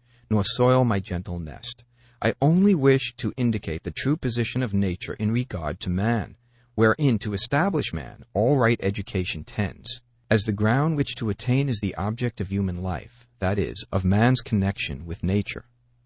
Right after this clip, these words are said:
Culture inverts the vulgar views of nature and brings the mind to call that apparent, which it uses to call real, and that real, which it uses to call visionary.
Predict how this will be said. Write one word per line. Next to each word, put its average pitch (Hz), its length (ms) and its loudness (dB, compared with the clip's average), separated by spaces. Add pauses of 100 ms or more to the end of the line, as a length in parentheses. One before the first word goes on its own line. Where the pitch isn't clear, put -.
(340)
Culture 170 420 4
inverts 117 560 4
the 107 60 -2
vulgar 107 320 2
views 101 260 0
of 92 100 -6
nature 82 360 -10
and 85 120 -8
brings 131 340 0
the 127 80 -2
mind 95 360 0
to - 80 -8
call 107 300 -2
that 101 160 0
apparent, - 580 -8 (160)
which 110 180 0
it - 120 -4
uses 139 320 4
to - 100 -6
call 110 320 2
real, 101 380 -2 (240)
and 87 120 -2
that 104 220 2
real, 71 400 -4
which - 240 -6
it - 80 -8
uses 92 320 -2
to - 80 -8
call 87 240 -4
visionary. 87 580 -8